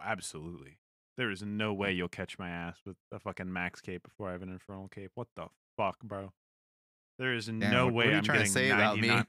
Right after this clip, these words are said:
Speaker 1: there is no way I'm getting ninety-nine fucking thieving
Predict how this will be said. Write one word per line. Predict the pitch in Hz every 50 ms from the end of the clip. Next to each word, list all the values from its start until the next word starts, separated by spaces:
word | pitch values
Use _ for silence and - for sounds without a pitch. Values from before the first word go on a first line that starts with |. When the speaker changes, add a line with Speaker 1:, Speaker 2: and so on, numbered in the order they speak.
| _
Speaker 1:
there | - 139 139
is | 127 110 110
no | 117 123 131 135 131 131 123
way | 123 113 117 110 107
I'm | 101 98 107 110
getting | 104 110 104 98 95 95
ninety-nine | 98 95 101 107 107 110 104 101 101 101 101 98
fucking | - - - 110 101 - 113 95 90
thieving | 87 - - - - - - 131 131 127 131 123 131 139 147 160 170 180 190